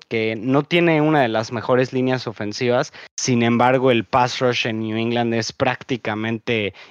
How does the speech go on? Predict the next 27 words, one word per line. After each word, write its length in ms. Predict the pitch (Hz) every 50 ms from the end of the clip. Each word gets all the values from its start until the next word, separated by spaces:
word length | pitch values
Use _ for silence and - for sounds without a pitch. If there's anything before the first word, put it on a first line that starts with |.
| _ -
inexistente, 1040 | 170 139 131 123 123 - - - 123 113 - - 156 147 131 127 - 127 127 139 - - - - - _ _ _
por 200 | - 123 117 117
lo 240 | 120 123 120 117 113
que 440 | - - 110 120 123 120 120 - -
es 300 | - 143 147 147 - -
muy 160 | 160 156 156 143
probable 480 | - 143 135 131 131 131 131 135 131
que 100 | - -
le 160 | 117 117 117
den 260 | 113 120 127 131 131 - - - - -
bastante 640 | 117 120 117 117 - - 147 143 143 135 - 135
tiempo 360 | 117 135 135 131 131 123 135
a 80 | 123 117
Deshaun 580 | 113 104 - - 127 120 120 120 120 127 143 - _ _ _ _ _ _ _ _ _ _ _ _ _ _ _ _ _ _ _ _ _ _ _ _ _
y 240 | - 170 151 143 139
vaya 520 | 117 139 147 147 147 147 151 147 139 123 120 -
tarde 240 | - 139 131 131 131
o 60 | 120
temprano 600 | - 123 117 110 131 123 123 123 127 127 123 123 -
a, 400 | - 120 113 107 107 104 - 113
a 40 | -
conectar 800 | - - 123 117 113 110 - _ - 123 120 120 117 113 110 - - - - _ -
largo 480 | 123 123 123 123 127 123 120 120 117 117
con, 380 | - 110 104 104 104 104 107 - - - _ -
con 160 | 110 123 117
sus 220 | - - 117 113
recep-, 320 | 120 113 - - 120 -